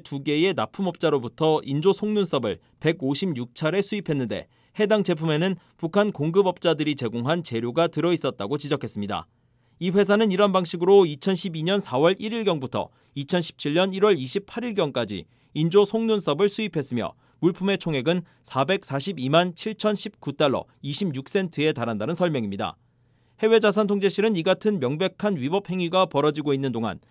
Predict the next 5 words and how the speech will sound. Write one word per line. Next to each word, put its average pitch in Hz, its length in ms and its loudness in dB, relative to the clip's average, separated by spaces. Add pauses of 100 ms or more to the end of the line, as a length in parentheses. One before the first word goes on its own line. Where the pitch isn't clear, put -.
(140)
엘프사의 147 560 0 (240)
해외자산통제실 190 1080 2
규정 175 340 -2
준수 156 340 -2
프로그램은 147 560 -2